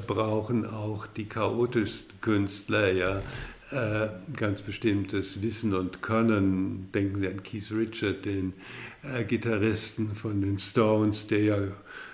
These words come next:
glaube ich, gemeinhin jetzt nicht nur oberflächlich als, äh, ja,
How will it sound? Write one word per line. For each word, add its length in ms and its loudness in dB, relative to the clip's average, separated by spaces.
glaube 320 0
ich, 120 -6
gemeinhin 920 6
jetzt 440 2
nicht 340 0
nur 200 2
oberflächlich 840 0
als, 460 -8
äh, 1400 -6
ja, 140 4